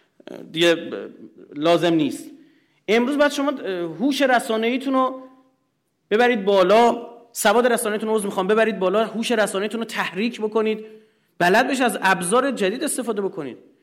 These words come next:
گذشت دیگه حملهٔ نظامی بخوان صورت بدن جایی. حملهٔ نظامی کار آخره.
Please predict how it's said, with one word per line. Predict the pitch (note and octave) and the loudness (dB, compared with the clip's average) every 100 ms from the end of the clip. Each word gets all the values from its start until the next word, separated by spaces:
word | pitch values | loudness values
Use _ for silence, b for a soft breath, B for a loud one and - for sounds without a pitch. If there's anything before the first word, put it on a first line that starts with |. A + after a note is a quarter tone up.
| _ _ - | _ _ -2
گذشت | C4 C#4 A#3+ D#4 D#4+ - | 0 2 4 4 4 -2
دیگه | B3 A3+ A#3+ - - | -4 -4 -4 -6 -14
حملهٔ | - A3 A3 G#3+ G#3 | -6 -4 -2 -2 -2
نظامی | G#3 G3+ F#3+ F#3+ G3 G3+ | -2 -2 -2 -2 -2 -4
بخوان | F#3+ F#3 | -6 -8
صورت | F3 E3+ D#3 | -8 -6 -6
بدن | D3 C#3 A#2 | -6 -10 -10
جایی. | A2+ - - | -10 -12 -6
حملهٔ | A#3 C4 C4 D4 | 0 2 4 4
نظامی | D#4 C4+ C4 C4+ | 4 2 2 2
کار | C#4 B3+ | 4 4
آخره. | G3 F#3 D3 | 2 0 -8